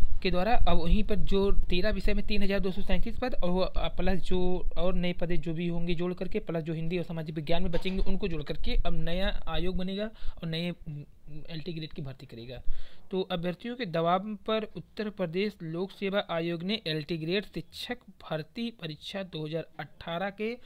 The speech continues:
तेरह विषय का रिजल्ट घोषित कर दिया। आयोग अध्यक्ष ने पिछले दिनों अभ्यर्थियों को आश्वासन दिया था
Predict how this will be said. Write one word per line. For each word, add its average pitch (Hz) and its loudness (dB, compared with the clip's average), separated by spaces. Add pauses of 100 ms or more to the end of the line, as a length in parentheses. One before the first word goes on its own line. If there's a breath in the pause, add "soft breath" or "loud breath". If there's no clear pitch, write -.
(300 loud breath)
तेरह 170 -6
विषय 180 -8
का 180 -8
रिजल्ट 160 -8
घोषित 131 -6
कर 202 -4
दिया। 208 -6
आयोग 151 -10
अध्यक्ष 151 -12
ने 208 -8
पिछले 156 -14
दिनों 170 -10
अभ्यर्थियों 147 -10
को 208 -8
आश्वासन 147 -12
दिया 196 -6
था 214 -10